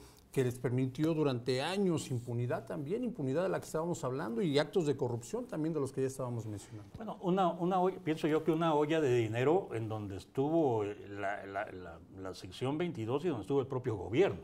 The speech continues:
Speaker 1: Claro.
Speaker 2: O sea,
Speaker 1: Claro,
Speaker 2: uno
Speaker 1: sí,
Speaker 2: no
Speaker 1: sí.
Speaker 2: pudo haber actuado sin el otro.
Speaker 1: Sí, es un binomio, por
Speaker 2: Es un
Speaker 1: supuesto.
Speaker 2: binomio, un binomio de corrupción asquerosa. Y yo siento que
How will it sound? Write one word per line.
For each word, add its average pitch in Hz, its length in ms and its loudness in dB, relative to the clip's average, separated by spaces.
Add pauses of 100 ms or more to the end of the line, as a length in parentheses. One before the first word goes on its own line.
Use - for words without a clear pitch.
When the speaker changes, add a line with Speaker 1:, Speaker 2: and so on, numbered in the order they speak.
Speaker 1:
Claro. 123 340 -8 (160)
Speaker 2:
O 113 80 -6
sea, 123 200 2 (600)
Speaker 1:
Claro, 254 300 4
Speaker 2:
uno 185 100 2
Speaker 1:
sí, 160 60 4
Speaker 2:
no 160 80 6
Speaker 1:
sí. - 80 2
Speaker 2:
pudo 156 180 6
haber 147 180 4
actuado 143 340 4
sin 117 200 -2
el 127 100 2
otro. - 160 2
Speaker 1:
Sí, 202 100 4
es 180 120 2
un 190 80 4
binomio, 170 420 0
por - 100 -10
Speaker 2:
Es 113 80 0
un 120 60 -2
Speaker 1:
supuesto. 147 160 4
Speaker 2:
binomio, 135 500 4 (260)
un 156 120 -2
binomio 156 440 2
de 147 80 -2
corrupción 110 640 -2
asquerosa. - 680 2 (680)
Y 170 80 2
yo 208 140 10
siento 196 440 8
que 123 580 6